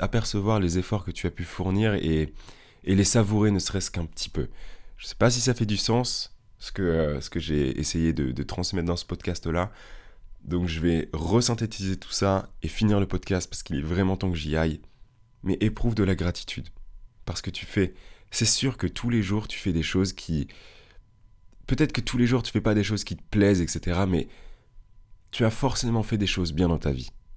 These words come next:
Forcément. Tu es forcément soit entouré de bonnes personnes dans ta vie, soit dans, tu es dans une bonne situation, ou bref, mais il y a forcément des choses pour lesquelles tu peux avoir de la gratitude. Alors, si tu peux faire ça tous les matins, ou tous les soirs, ou,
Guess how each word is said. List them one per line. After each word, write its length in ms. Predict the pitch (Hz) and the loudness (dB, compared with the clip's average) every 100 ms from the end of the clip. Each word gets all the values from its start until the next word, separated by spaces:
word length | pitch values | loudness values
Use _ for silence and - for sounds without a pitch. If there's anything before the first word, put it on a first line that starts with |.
| - - | -18 -16
Forcément. 680 | - - 117 - 71 57 - | -12 -6 -4 -2 -4 -6 -8
Tu 140 | - | -6
es 40 | 92 | -2
forcément 640 | 131 117 - 120 123 113 - - - - | 0 0 2 2 2 0 -10 -18 -16 -12
soit 260 | - - 131 | -2 2 4
entouré 340 | 131 - 123 | 2 2 2
de 80 | 113 | 4
bonnes 220 | 104 104 | 4 4
personnes 260 | 104 104 107 | 2 0 0
dans 100 | 101 | 0
ta 140 | 104 | 0
vie, 340 | 98 104 113 117 | -2 0 0 0
soit 500 | - - 113 113 113 | 0 0 2 4 2
dans, 180 | 92 87 - - | 0 -4 -6 -12
tu 160 | - 101 | -2 2
es 40 | |
dans 120 | 95 | 2
une 160 | 87 87 | 4 4
bonne 180 | 101 104 | 4 2
situation, 800 | - - 104 98 - 104 107 | -2 0 0 0 -2 -2 0
ou 100 | 87 | 0
bref, 420 | 73 85 101 107 - - - - - | -2 0 2 2 -2 -14 -16 -14 -2
mais 100 | 95 | 2
il 20 | |
y 60 | 107 | 2
a 40 | |
forcément 460 | 117 123 123 120 113 | 2 0 2 2 2
des 120 | 95 | 0
choses 360 | - 107 107 | 0 2 0
pour 140 | - 87 | -2 -4
lesquelles 240 | 87 101 | -2 -2
tu 120 | 92 | -4
peux 100 | - | -6
avoir 180 | 85 85 | -2 -2
de 60 | 80 | -2
la 80 | 78 | -2
gratitude. 600 | 82 - - - 69 - - - | -4 -6 -8 -6 -6 -8 -18 -4
Alors, 380 | 82 85 82 - - - - - - _ _ _ - | 2 4 2 -2 -20 -20 -20 -20 -20 _ _ _ -10
si 200 | - 113 | -8 -6
tu 140 | 117 | -4
peux 140 | 131 | -2
faire 220 | 123 117 - | 0 0 2
ça 200 | 117 110 | 2 2
tous 200 | - 139 | -2 -4
les 100 | 143 | -2
matins, 520 | 151 147 151 151 147 | -4 -4 -6 -4 -2
ou 100 | 117 | -2
tous 200 | - 135 | -2 0
les 140 | 135 | 0
soirs, 560 | 131 - 135 135 135 | -2 -4 -2 0 0
ou, 120 | 110 | 0